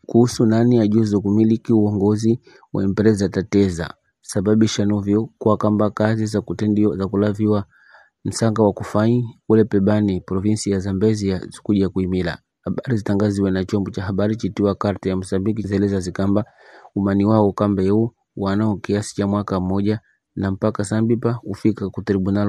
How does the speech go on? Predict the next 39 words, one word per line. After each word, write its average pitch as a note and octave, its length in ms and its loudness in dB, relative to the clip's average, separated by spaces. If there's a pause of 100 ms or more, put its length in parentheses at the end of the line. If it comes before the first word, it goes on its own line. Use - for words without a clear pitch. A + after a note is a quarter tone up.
(100)
huru G#2 200 -2
ya F#2+ 140 0
inti F#2+ 200 -4
ya F#2 60 -2
Msambiki. F2 640 -6 (180)
Kuimisiwa G#2 500 0
ka G2 140 -2
kazi G2+ 340 -2
ya F#2 80 -2
kulaviwa G#2 400 0
msanga G2 360 -4
wa F#2+ 80 -2
kufai G#2 440 -2 (360)
mwisho A2 260 2
ya F#2+ 80 2
mwezi G2 240 0
ya G2 80 2
nne G#2 160 2
upitile, G#2 480 0 (320)
sababisha G#2 800 0
tofauti G2 500 0
nyingi G2+ 260 2
za F#2+ 160 0
wenye G2+ 300 2 (360)
zikiwemo G#2+ 600 2 (300)
kutoa G#2+ 400 0
kukutimiziwa A2 800 0
sana G2+ 260 -4
sana G#2+ 260 -2
mpango G2+ 360 0
ulaviwe G#2 460 4
wa G2+ 100 2
kuwalavya G#2 460 0
wananchi G2+ 460 0
wali G#2 200 2
pepi G#2 300 0
na F#2+ 260 0 (320)
kazi F#2+ 280 0
zile G#2+ 400 0